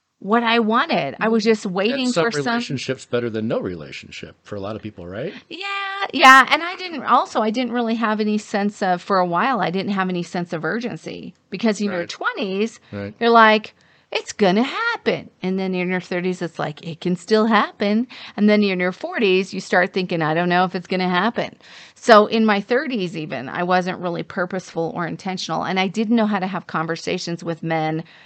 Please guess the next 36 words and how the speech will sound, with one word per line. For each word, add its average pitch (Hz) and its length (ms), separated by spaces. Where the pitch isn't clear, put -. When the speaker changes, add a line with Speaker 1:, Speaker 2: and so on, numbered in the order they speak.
Speaker 1:
about 170 280
the 165 100
future. - 580
I 185 80
should 240 200
have 220 140
just 190 240
gone 165 240
after 165 580
it 208 240
and 175 200
been 170 400
way 185 500
more 165 320
purposeful 147 800
Speaker 2:
Hmm. 117 160
Speaker 1:
in 196 160
my 175 140
dating 160 280
and 151 80
relationship 170 600
life 165 260
instead 170 380
of 170 100
just 247 160
thinking, 190 320
"Well, 320 340
you 285 140
know, 196 320
it'll 254 200
happen 185 540
if 180 120
it's - 100
supposed 170 300
to 165 60
be." 160 360